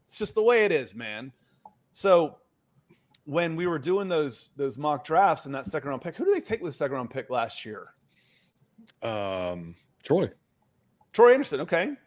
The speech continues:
Speaker 1: Then
Speaker 2: Yeah.
Speaker 1: it, it, I was taking Ridder with that pick a lot,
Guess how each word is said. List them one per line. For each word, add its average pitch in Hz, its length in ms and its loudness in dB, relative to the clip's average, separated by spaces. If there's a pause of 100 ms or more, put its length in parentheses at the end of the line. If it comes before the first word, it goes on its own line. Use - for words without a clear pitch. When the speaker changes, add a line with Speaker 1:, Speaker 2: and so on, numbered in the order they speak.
Speaker 1:
Then 151 220 0
Speaker 2:
Yeah. 151 80 -2
Speaker 1:
it, 143 240 -6
it, 160 100 -12 (140)
I 147 140 2
was 214 140 4
taking 196 300 0
Ridder 185 240 6
with 123 120 -2
that 131 180 4
pick 135 360 -4
a 131 40 -2
lot, - 480 -4